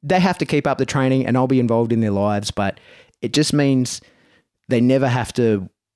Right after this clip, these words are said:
justify their need for the dog anymore. They never have to worry about if Izzy gets committed to hospital again, whether the dog is allowed to go in or not.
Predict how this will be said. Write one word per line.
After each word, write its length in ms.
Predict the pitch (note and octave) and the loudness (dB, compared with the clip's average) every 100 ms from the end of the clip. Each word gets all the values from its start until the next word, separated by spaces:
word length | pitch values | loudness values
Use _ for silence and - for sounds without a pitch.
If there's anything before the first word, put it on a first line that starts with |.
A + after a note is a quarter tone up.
| _ - | _ -4
justify 560 | - A#2 - - A#2+ | -2 -2 -6 -2 0
their 100 | A2+ | 0
need 280 | G2+ G#2 G#2+ | 0 0 -2
for 80 | - | -2
the 80 | G#2 | -2
dog 260 | G#2 G2 F#2+ | 0 0 0
anymore. 640 | F#2+ F#2 F#2+ F2+ F2+ G#2 - | 0 0 0 -2 -4 -6 -4
They 100 | A#2 | 0
never 280 | A#2+ A#2+ A#2 | 2 2 0
have 300 | A2+ G2+ - | -2 -4 -4
to 360 | A#2 G#2 F#2+ - | -2 0 0 -2
worry 380 | A2+ A#2 A#2 A2 | 0 0 0 0
about 400 | G#2 G#2 G2+ - | -2 -2 -4 -4
if 140 | A2 | -4
Izzy 200 | A2+ G#2+ | -2 -2
gets 200 | G#2 F#2+ | -2 -4
committed 420 | - G#2+ G2+ G2 G2+ | -4 -2 -2 -2 -4
to 120 | F#2 | -4
hospital 380 | A2+ G2+ A2 G2+ | -4 -4 -4 -4
again, 300 | G2 G2+ G2 | -2 -2 -2
whether 260 | G#2 G2+ G2+ | 0 -2 -4
the 100 | F#2+ | -4
dog 300 | G2 F#2+ G2 | -2 -2 -4
is 120 | G#2 | -4
allowed 380 | G2+ G2+ F#2+ F#2+ | -2 -2 -2 -2
to 100 | G2 | -2
go 220 | F#2+ F#2 | -2 -2
in 120 | G2 F#2+ | 0 -2
or 80 | F2+ | -2
not. 320 | F#2+ F2+ | -2 -4